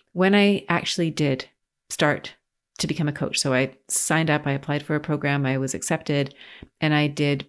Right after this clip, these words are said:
my coach training. And a big part of the coach training was to do your own work. And so it required asking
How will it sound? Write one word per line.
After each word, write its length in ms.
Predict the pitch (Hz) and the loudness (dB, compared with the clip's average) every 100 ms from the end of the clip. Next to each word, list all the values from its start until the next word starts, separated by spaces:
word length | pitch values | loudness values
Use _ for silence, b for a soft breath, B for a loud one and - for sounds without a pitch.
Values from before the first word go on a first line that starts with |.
| - | -2
my 540 | 143 139 135 135 127 | 0 2 0 -2 -4
coach 260 | - 220 214 | -6 -6 -4
training. 440 | - 147 143 143 | -2 0 2 0
And 320 | - 151 151 - _ - | 0 -2 -2 -6 _ -6
a 60 | |
big 260 | 156 180 175 | -2 0 0
part 220 | - 160 | -2 -2
of 60 | 147 | -2
the 60 | |
coach 240 | 147 143 - | -4 -6 -6
training 440 | - 147 143 143 | -4 0 0 -2
was 180 | - 139 | -4 -6
to 120 | - 160 | -4 -2
do 160 | 180 | 0
your 200 | 180 175 | 0 0
own 220 | - 131 | 0 -2
work. 220 | 123 107 - | -2 -4 -4
And 180 | 143 147 | -4 -2
so 400 | 151 147 143 - | 0 0 -2 -2
it 220 | 160 - - | -4 -4 -4
required 520 | 165 - 160 156 156 | -4 -2 0 0 0
asking 680 | 147 156 - 147 131 143 | -2 -2 -2 0 0 -2